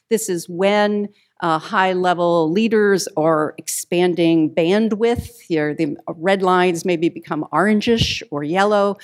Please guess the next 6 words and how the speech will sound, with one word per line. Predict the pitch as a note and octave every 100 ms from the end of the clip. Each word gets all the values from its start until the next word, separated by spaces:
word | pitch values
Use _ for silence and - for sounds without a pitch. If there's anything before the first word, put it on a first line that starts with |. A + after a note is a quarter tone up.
| - -
where | G3+ G3 G3+
everybody's | A3 F#3 F3+ F3 E3+
seeking | - G3 - E3
to | D#3 -
converge | - F3+ C#3+ D#3 E3+ D#3 D3 - -
on | E3+ E3+